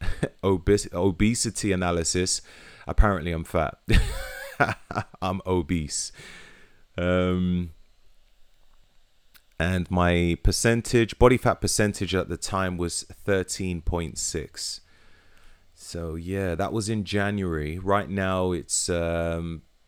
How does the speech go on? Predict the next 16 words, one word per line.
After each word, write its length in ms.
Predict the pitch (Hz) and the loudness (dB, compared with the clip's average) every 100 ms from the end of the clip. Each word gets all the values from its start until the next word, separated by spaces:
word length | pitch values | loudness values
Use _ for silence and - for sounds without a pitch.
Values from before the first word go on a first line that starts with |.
| _ _ _ - | _ _ _ -20
yeah, 360 | 58 57 50 50 - _ | -16 -14 -14 -16 -20 _
definitely 560 | 90 107 120 92 92 95 | -10 -8 -8 -6 -4 -2
looking 640 | 98 95 - 95 90 90 - _ - | -2 -4 -4 -4 -4 -6 -8 _ -12
a 100 | 82 | -8
lot 400 | 85 85 87 - 85 - _ _ _ _ _ _ _ | -6 -2 -4 -4 -12 -20 _ _ _ _ _ _ _
different. 600 | 95 90 - 82 76 65 - - - _ | -4 -4 -6 -6 -6 -8 -16 -20 -20 _
You 100 | 90 | -2
know, 160 | 95 90 | 0 2
being 280 | 107 104 | 0 0
in 120 | 95 90 | 0 2
lockdown 680 | 117 101 90 107 101 98 98 | 0 0 -2 0 0 0 -2
and 80 | |
everything, 720 | 95 90 90 - 98 95 95 - | -2 -2 -6 -2 -2 -2 -6 -10
my 640 | 85 92 90 90 87 82 - _ _ _ _ | -6 -4 -4 -4 -6 -10 -14 _ _ _ _
muscle 440 | 90 101 101 - 95 | -4 -2 -2 -2 -2
mass 380 | 92 90 - | -2 -4 -6